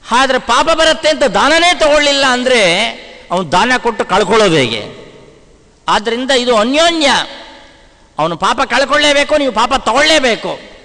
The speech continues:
ಅದಕ್ಕೆ ಪರಿಹಾರವೂ ಶಾಸ್ತ್ರ ಮಾಡ್ತಾ ಇದೆ ಎಂದ್ರು. ಅದಕ್ಕೇನೆ ಬ್ರಾಹ್ಮಣರನ್ನೆಲ್ಲ ಭಗವಂತ ಬಡವರಾಗಿ ಮಾಡಿದ್ದಾನೆ.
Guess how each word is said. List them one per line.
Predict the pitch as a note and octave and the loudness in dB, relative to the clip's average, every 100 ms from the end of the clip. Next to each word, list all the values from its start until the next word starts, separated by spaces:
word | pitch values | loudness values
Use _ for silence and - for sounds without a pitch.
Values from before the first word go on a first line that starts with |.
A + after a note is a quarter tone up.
| - - - - | -20 -20 -20 -10
ಅದಕ್ಕೆ | D#3+ G3 G3+ | -8 -6 -8
ಪರಿಹಾರವೂ | - C3+ F3+ G#3+ B3 C#4+ | -4 -4 0 0 0 -2
ಶಾಸ್ತ್ರ | - G3 - F#3+ | -4 -4 -2 -4
ಮಾಡ್ತಾ | E3+ F#3+ - F3 | -2 -4 -4 -6
ಇದೆ | E3 C#3 | -6 -8
ಎಂದ್ರು. | C#3 D3 A#2+ - - _ - _ _ _ - | -10 -12 -14 -18 -20 _ -20 _ _ _ -8
ಅದಕ್ಕೇನೆ | D3+ A#3 A3+ G#3 A3+ F3+ - - - - - _ _ _ _ _ C3+ | -6 -4 -4 -2 -2 -2 -6 -14 -20 -20 -20 _ _ _ _ _ -6
ಬ್ರಾಹ್ಮಣರನ್ನೆಲ್ಲ | C#3 F#3+ A#3+ A#3 A#3+ B3+ C#4 D4 | -2 -2 -2 -4 -4 -4 -4 -4
ಭಗವಂತ | B3+ G3+ B3 B3 A#3+ | -4 -4 -4 -2 -2
ಬಡವರಾಗಿ | G#3+ A#3 A3+ G#3+ | -2 0 0 -2
ಮಾಡಿದ್ದಾನೆ. | G3 F#3 D#3 C3+ A#2 - | -4 -4 -4 -6 -8 -20